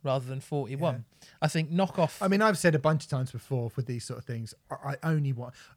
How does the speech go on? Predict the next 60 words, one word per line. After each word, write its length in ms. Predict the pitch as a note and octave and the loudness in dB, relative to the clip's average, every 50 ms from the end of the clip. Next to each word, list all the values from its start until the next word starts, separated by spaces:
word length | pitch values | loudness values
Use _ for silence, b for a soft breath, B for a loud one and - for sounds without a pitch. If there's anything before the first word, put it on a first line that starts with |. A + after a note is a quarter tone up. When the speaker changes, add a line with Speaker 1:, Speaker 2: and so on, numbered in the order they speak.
| _ | _
Speaker 2:
if 300 | - F3 - G3 F#3 - - - | -16 -4 -2 0 0 0 -2 -4
every 320 | - G#3+ G#3 F#3+ G3+ F#3 F3 | -2 -2 0 0 0 2 2
metal, 260 | E3+ D#3 C#3 C#3+ C#3 F#3+ | 2 2 0 -2 -6 -6
if 140 | F#3+ - - _ | -8 -8 -6 _
every 280 | - B3+ B3 - C4 A#3 | 0 0 0 2 0 0
metal 240 | G#3 F#3+ E3 C#3+ C#3 | 0 0 0 -2 -4
band 360 | - B2 A2+ A2 A2+ B2 A#2 - | -6 -6 -8 -8 -8 -8 -6 -4
that 120 | C3 C3 | -4 -4
were 80 | B2+ C3 | -4 -4
just 160 | - C3 - | -6 -4 -2
gonna 100 | C#3 C3+ | -2 -2
do 200 | B2 C#3+ C3+ C3+ | 0 0 0 0
this 180 | B2+ B2 A#2 - - _ | 0 -2 -6 -8 -14 _
j-, 140 | - D#3+ | -4 -2
would 140 | D3 C#3+ B2+ - - | 0 0 0 -2 -4
just 280 | - F3 D#3+ C#3+ - | -2 -2 -2 0 0
release 260 | - C3+ C3+ C3+ B2+ - - | -2 0 0 0 -2 -2 -4
E 160 | C3+ C3+ C3 | -4 -4 -4
Ps, 480 | - - B2 A2 G#2 G#2 A2+ A#2 - - b b b b b b | -4 -6 -8 -10 -10 -12 -14 -14 -16 -20 b b b b b b
I, 40 | - B2+ | -2 2
Speaker 1:
Yeah. 360 | B2+ B2 B2+ B2+ B2+ B2+ B2+ - | 2 4 4 4 4 2 2 2
Speaker 2:
the 60 | D3 | 2
world 160 | C3+ C3+ B2+ | 2 2 2
would 80 | B2+ A#2 | 0 0
be, 140 | C3+ B2+ B2 - | -2 -2 -2 -2
would, 140 | C3+ C#3 C3+ | -2 0 2
the 60 | C#3 | 2
world 340 | C3+ B2+ C#3 D#3 D3+ D3 C#3 | 2 4 4 4 4 4 2
would 80 | C3 A#2+ | 2 0
be 80 | C3+ B2+ | 0 -2
a 60 | A#2+ | -2
better 180 | A#2+ A#2+ A2 - | -2 -4 -8 -8
place, 300 | - A#2+ A2 G#2+ - A#2+ | -8 -8 -8 -6 -8 -8
I 60 | C#3 B2+ | -8 -8
Speaker 1:
I 40 | |
Speaker 2:
think. 140 | B2 A2 G#2+ | -8 -8 -10
Speaker 1:
agree. 200 | B2+ B2 B2 A#2 - _ _ _ - | -10 -12 -14 -14 -16 _ _ _ -14
I 100 | - C3 | -12 -10
agree. 400 | C3 C3 B2 - C3 C3 C3 B2 - B B B B B B B | -10 -12 -12 -12 -12 -12 -12 -14 -16 B B B B B B B
Um, 300 | - E3 E3 D#3+ E3+ D#3+ - | 2 4 6 6 4 4 0
but, 140 | D#4 E4 E4 | -2 -2 -2
you 100 | F4+ F4 | -2 0
know, 240 | C4+ F#3+ D#3+ D3+ C#3 | 2 2 2 2 0
we 120 | F3 B3 C4 | -2 -4 -4
set 300 | - - - C#4 - G3 | 0 2 4 4 6 6
out 200 | F#3+ F#3 D#3 G#2+ | 6 4 6 4
our 120 | D#3 D3 | 2 0
stall 400 | C3+ - - - - D3+ C#3+ C3 | 0 0 -4 -2 0 0 0 0
pretty 380 | A#2+ - - C#3+ A2 A2+ A#2+ C#3 | -2 -4 -6 -6 -6 -6 -2 0
early 340 | G3 A#3 A3+ G3 B2+ A2+ G#2+ | 2 4 4 2 2 0 -4
on 160 | G#2 G2+ A2 | -6 -8 -12
this 180 | G#2+ G#2 - - | -14 -14 -14 -12
podcast 560 | - - A#2 - _ - A#2 A2 G#2 - - | -10 -10 -10 -10 _ -8 -8 -8 -6 -8 -10
that 100 | - G#2+ | -10 -8
we 100 | C#3 C#3+ | -6 -6
were 100 | C3+ C#3 | -6 -6
gonna 180 | C3 C3+ B2+ C3 | -6 -6 -6 -8
focus 380 | - - C3+ C3 B2 - B2+ - | -8 -6 -6 -8 -6 -8 -12 -12
predominantly 720 | - - A#2+ - B2+ B2+ C3 B2+ B2 - A2 A#2 A2+ A2 A2 | -12 -12 -8 -6 -6 -4 -4 -6 -8 -10 -8 -6 -4 -4 -4
on 260 | G#2+ G#2+ G#2+ G#2+ | -4 -6 -8 -12